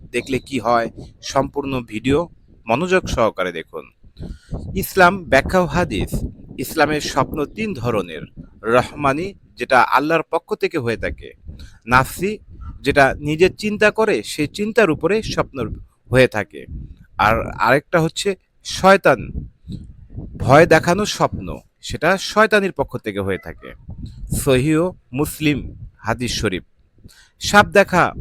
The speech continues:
অনেক সময় শত্রুর প্রতীক। হযরত ইবনে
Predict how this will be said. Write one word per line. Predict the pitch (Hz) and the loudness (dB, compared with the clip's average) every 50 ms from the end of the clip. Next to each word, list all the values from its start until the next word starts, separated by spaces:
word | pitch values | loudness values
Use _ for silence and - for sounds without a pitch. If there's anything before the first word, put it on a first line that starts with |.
| - - - | -8 -2 0
অনেক | 131 151 190 190 - | 2 2 2 0 -4
সময় | - - 185 190 220 240 247 | -4 -4 -2 -2 -2 -2 -4
শত্রুর | 190 - - - - 220 - - 214 185 135 | -4 -8 -6 -2 -2 -2 0 2 2 2 2
প্রতীক। | - - 110 101 - 85 73 - - - - - - - - - - - - - - _ - - | 2 0 -4 -4 -4 -6 -12 -12 -14 -18 -16 -16 -16 -16 -16 -20 -20 -20 -20 -20 -20 _ -6 0
হযরত | 117 127 131 127 147 165 170 160 - _ _ - | 4 4 4 4 4 2 2 2 -2 _ _ -10
ইবনে | 180 185 143 - 165 175 185 196 185 | -8 -8 -8 -6 -4 -4 -2 -4 -4